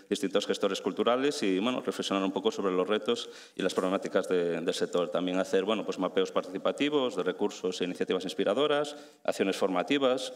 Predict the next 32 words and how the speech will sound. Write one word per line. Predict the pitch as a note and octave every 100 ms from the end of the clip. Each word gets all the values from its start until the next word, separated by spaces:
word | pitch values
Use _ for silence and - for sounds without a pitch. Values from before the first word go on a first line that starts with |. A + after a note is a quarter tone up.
| -
eh, | F2
gestionar | - - F#2+ F#2+
la | F#2
cultura | G2 G2+ F#2
en |
clave | F#2 F#2
sostenibilidad, | F#2+ F#2+ F#2 F2+ G#2 C3 C3
que |
hacían | G2 F#2 F2+
compañeras | F#2+ G2 F#2 G2 - - - -
que |
acaban | F#2 F#2+
de | F#2
hacer | F#2+ G2
también | F2+ F#2
un | F#2
taller | F#2+ F2+
aquí | F2+ F#2
en | F2+
Cultura | F#2 G2+ F2 F2+ F2
y | F2 F2+
Ciudadanía, | F2+ F2 F2 A#2+ B2 C3 - - - - -
eh, | G2 F#2+ E2+ -
y, | A2+
bueno, | G#2+ G2
un | G2
espacio | G2 G2+ G2+
digital | G#2 G2+ G2 - F#2+ G#2+ G#2
y, | A2 F2+ E2+ E2 -
y | F#2
acciones | - F#2+ F#2+
divulgativas. | F2 E2+ E2 E2+ D#2+ -